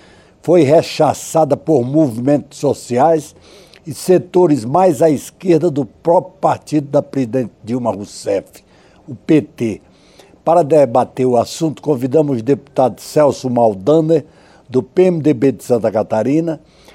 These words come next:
e Marcon, do P T do Rio Grande do Sul. Deputado Celso Maldaner, como é que o senhor vê esse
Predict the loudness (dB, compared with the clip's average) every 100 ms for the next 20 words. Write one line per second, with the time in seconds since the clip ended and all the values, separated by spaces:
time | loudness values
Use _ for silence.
0 | _ _ _ _ -6 0 0 0 -2 -4
1 | 0 4 2 0 _ _ -10 -2 -2 -4
2 | 2 2 2 -4 2 2 4 2 2 2
3 | 0 -2 -8 -10 -10 -10 -14 _ _ _
4 | -2 -2 0 -2 0 0 2 2 0 -2
5 | 0 0 -2 -6 -6 -12 -18 _ _ _
6 | _ -20 -20 _ 0 2 4 4 2 2
7 | -2 2 4 4 2 2 4 6 4 0
8 | -12 _ _ _ _ _ -2 2 2 0
9 | 2 2 2